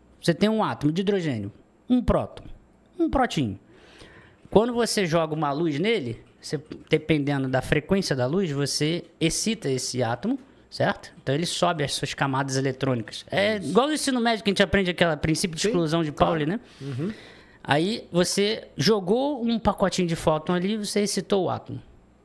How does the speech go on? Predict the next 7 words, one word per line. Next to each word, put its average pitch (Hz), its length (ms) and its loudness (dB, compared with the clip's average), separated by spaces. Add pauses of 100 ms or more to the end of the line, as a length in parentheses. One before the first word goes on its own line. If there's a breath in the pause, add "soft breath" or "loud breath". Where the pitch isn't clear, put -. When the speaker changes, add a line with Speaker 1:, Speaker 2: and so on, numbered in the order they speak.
(140)
Speaker 1:
Show. 127 360 -2 (840 loud breath)
Em 208 120 4
algum 202 220 0
momento, 165 600 0
ele 127 120 2
vai 156 160 2
decair. 175 720 0